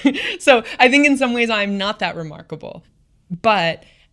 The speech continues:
I did, I did meet a lot of people when I was on staff as an editor. I met other editors as their peer. And, um, I think that was really helpful.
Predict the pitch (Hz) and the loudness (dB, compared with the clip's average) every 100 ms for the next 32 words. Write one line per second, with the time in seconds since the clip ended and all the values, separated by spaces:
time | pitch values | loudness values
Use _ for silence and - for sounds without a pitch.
0 | - 190 220 220 196 220 240 247 240 202 | 0 4 4 4 4 4 4 2 2 2
1 | 208 196 175 180 170 165 160 160 156 156 | 0 -8 -6 -4 -4 -6 -8 -10 -10 -10
2 | 165 170 147 160 - 151 - 190 190 170 | -8 -6 -6 -8 -14 -14 -8 -6 -6 -8
3 | - 165 156 - 170 165 170 147 156 147 | -10 -10 -10 -8 -6 -6 -6 -8 -10 -12
4 | 147 156 - - 151 156 147 147 - - | -12 -14 -10 -8 -6 -8 -10 -12 -14 -14
5 | - - _ _ _ _ _ - 160 156 | -14 -16 _ _ _ _ _ -10 -10 -10
6 | - 160 151 165 - 185 180 170 151 170 | -12 -14 -12 -16 -8 -6 -4 -6 -10 -10
7 | 170 160 143 - - 196 262 - | -8 -8 -10 -12 -6 -4 -6 -16